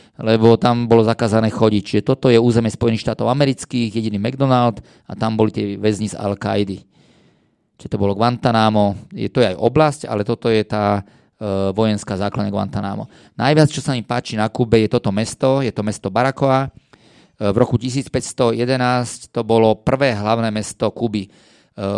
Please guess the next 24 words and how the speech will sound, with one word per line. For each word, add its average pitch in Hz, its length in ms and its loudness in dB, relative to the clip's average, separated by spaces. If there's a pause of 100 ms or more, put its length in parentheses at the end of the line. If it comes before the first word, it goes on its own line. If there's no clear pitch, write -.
(480)
bolo 127 160 4
to 127 160 0
prvé 160 240 0
mesto, 127 320 -6
ktoré, 120 400 0
e, 117 160 -2 (320)
objavil 117 400 0
Krištof 113 320 -8
Kolumbus, 117 400 0
keď - 160 -8
prišiel 120 400 -2
v 107 80 0
roku 104 160 -4
tisíc 107 320 -4
štyristo 110 400 -4
deväťdesiat 107 400 -4
dva. 151 160 0 (400)
A 101 80 -14
keď - 160 -12
prišiel, 127 320 -4
tak - 160 -12
povedal, 113 480 0
že, 104 240 0
e, - 680 -12